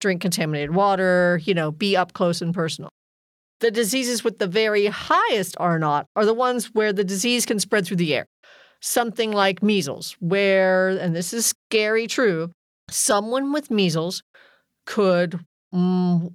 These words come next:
walk down a corridor, and somebody else an hour later could get measles just from walking that same corridor, breathing the air that person had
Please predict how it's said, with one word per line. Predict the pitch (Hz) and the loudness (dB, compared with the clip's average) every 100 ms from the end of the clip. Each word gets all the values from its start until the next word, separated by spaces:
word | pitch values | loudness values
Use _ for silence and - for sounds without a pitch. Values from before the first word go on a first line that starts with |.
| - | -4
walk | 180 196 220 247 - | 0 4 2 2 0
down | 214 214 | -2 -2
a | |
corridor, | 208 220 190 151 143 185 _ _ _ _ - _ - | -2 0 0 0 -4 -6 _ _ _ _ -20 _ -2
and | 220 220 | 0 0
somebody | - 285 294 262 240 | 0 2 0 2 2
else | 220 220 | 2 0
an | 214 196 _ | -4 -6 _
hour | 220 254 277 269 254 | 0 2 2 0 0
later | 247 170 135 170 _ _ _ - | 0 -2 -6 -12 _ _ _ -6
could | - 196 170 | -2 -2 0
get | 226 247 - | 0 0 -2
measles | 240 226 175 170 - - - | 0 0 0 -2 -6 -14 -6
just | - 208 202 - - | 0 2 0 -4 0
from | 220 202 | 0 2
walking | 185 175 - 180 | 2 2 0 0
that | 170 165 | 0 0
same | - 160 165 | -2 -2 -4
corridor, | 165 143 - - _ _ _ _ - | -4 -4 -6 -12 _ _ _ _ -2
breathing | 190 220 226 240 233 | 2 2 2 0 0
the | 220 | 0
air | 190 185 170 170 | 2 4 2 2
that | 175 - | 0 0
person | - 170 175 160 | -2 -2 -2 -2
had | 180 175 | -2 -2